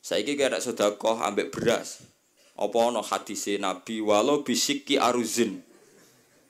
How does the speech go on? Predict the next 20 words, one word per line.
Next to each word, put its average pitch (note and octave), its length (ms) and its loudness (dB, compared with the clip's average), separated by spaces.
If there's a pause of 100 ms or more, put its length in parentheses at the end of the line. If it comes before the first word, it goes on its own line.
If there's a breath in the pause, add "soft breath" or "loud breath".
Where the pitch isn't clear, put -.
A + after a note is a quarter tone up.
(1080)
Tapi A#3 240 2
nek C4 80 4
ulama A#3+ 320 4
usul A#3 160 0
fikih A#3+ 320 2
nafsiri B3 320 0
ya, A#3+ 80 4
"Bisikki D#3+ 400 2
tamrotin, D#3 640 0
eh, D#3+ 160 2
bikutin," C3+ 640 0
pokoke C#3+ 320 0 (720)
kut. D3+ 240 4 (340)
Makanan C#3 560 4
yang D#3 140 0
jadi B2 240 -2
pokok B2+ 340 2
di B2 140 -6
daerah A#2 320 4
situ, G2 480 0